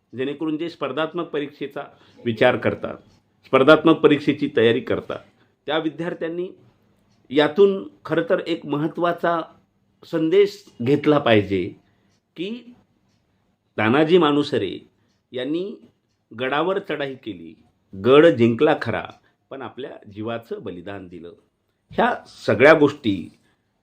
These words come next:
तिथं एक अजून महत्त्वाचा मुद्दा येतो, तो म्हणजे परतीचे दोर कापणे. कर्नल संतोष महाडिक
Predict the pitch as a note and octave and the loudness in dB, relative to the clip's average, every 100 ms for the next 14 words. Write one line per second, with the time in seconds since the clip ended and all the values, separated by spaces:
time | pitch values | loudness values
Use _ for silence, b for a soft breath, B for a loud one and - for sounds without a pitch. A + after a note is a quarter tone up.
0 | _ _ C3+ D3+ F#3 G3+ F#3 D#3+ C#3+ D#3+ | _ _ -16 -6 -4 -4 -8 -10 -8 -8
1 | D#3+ - - C3+ - C3+ B2+ B2 A2+ G#2+ | -8 -14 -6 -6 -2 -4 -2 -4 -4 -2
2 | G#2 - E2+ - - - C3+ C#3+ E3 - | -4 -2 -4 -4 -10 -6 -4 -2 -2 2
3 | C3 - F3+ F3 F#3+ D#3 D3 - G2 F2+ | 2 2 -4 4 6 10 8 8 0 -4
4 | F2+ F2 - _ _ _ _ _ _ _ | -8 -12 -16 _ _ _ _ _ _ _
5 | _ - A#2 C3+ E3 D#3 A#2+ A2+ D3+ B2+ | _ -14 -10 -8 -10 -8 -10 -8 -10 -8
6 | B2 C3 E3 | -8 -8 -10